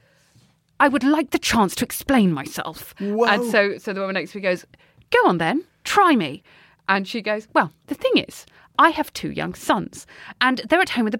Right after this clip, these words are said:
Speaker 1: babysitter, and I know you're not supposed to have your phone on in the theatre, but I had my phone set that only if they called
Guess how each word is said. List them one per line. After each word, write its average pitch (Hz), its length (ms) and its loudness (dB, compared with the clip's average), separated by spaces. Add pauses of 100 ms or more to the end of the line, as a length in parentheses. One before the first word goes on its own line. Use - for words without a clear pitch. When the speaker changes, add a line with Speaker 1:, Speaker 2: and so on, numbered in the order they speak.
Speaker 1:
babysitter, - 600 -6
and 254 180 0
I 285 80 4
know 311 240 6
you're 320 100 6
not - 120 -4
supposed - 220 -8
to - 60 -4
have 170 60 -6
your 165 60 -4
phone 147 180 -4
on 156 140 0
in 156 80 -2
the 165 40 -12
theatre, - 280 -6
but - 100 -6
I 403 60 0
had - 200 -10
my 339 120 0
phone 262 280 0 (200)
set - 320 0 (180)
that - 220 -8
only 330 260 2
if - 120 -6
they 330 180 2
called 165 300 -2